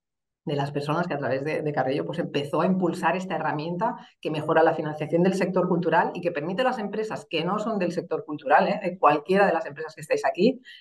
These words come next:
optimizar vuestra, vuestra fiscalidad. Por lo tanto, sin más, eh, aquí tenéis, no, no, bueno, he puesto en, aquí en el, en,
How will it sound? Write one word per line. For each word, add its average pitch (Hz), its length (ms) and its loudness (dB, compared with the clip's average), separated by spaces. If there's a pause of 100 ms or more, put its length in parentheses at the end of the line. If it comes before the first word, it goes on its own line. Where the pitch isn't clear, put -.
(140)
optimizar 165 520 4
vuestra, 151 540 4
vuestra 147 280 -4
fiscalidad. 131 540 4 (500)
Por 175 180 6
lo 165 100 8
tanto, 226 600 4
sin 165 500 0
más, 226 460 2
eh, 156 280 -2 (140)
aquí 165 260 -2
tenéis, 214 300 6
no, 202 160 0
no, 190 240 -2
bueno, 196 300 2
he 185 80 2
puesto 220 240 0
en, 196 180 2
aquí 185 240 -4
en 175 220 0
el, 156 580 -2
en, 147 400 -4